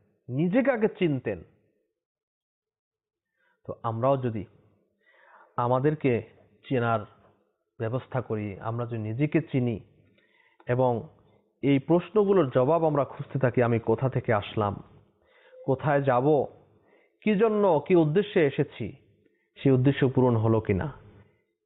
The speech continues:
এই জিনিসগুলো যখন আমরা জানবো, চিনবো, বুঝবো, তখন দেখবেন যে আমাদের পথ আসান হয়ে যাবে, তরিকত এবং তাসাউফ চর্চা আমাদের জন্য আল্লাহ তাআলা সন্তুষ্টি হয়ে যাবে,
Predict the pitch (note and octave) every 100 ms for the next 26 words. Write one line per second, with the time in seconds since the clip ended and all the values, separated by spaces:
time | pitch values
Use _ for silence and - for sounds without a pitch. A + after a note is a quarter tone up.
0 | _ C#3 D#3+ D#3 C#3 F3+ G3 G#3 E3+ F3
1 | D3+ C3+ A#2+ B2 B2+ C3 B2+ A#2 - C#3
2 | C3 B2+ A2+ B2 D3+ D#3 D3+ A2 - _
3 | _ _ - A#2 B2+ A2+ A2 A2 G#2+ G#2+
4 | _ _ _ _ A2+ A#2 G#2+ A2 A2 A2
5 | G2+ _ _ _ _ C3 C#3 C#3 C#3 -
6 | B2+ E3 D#3+ C3 B2+ A#2 A2 G#2 - _
7 | _ _ _ _ _ - E3 F3+ G3 F#3+
8 | F3 D3+ C#3+ C#3 - A3 A3 G3 E3+ D#3+
9 | C3+ C3+ D3+ C#3+ D3 C#3 A2 - _ _
10 | _ _ _ _ _ - C#3 D#3 D#3 D#3
11 | - D#3+ E3 A3+ - A3 F3 D#3 C#3 A2+
12 | G#2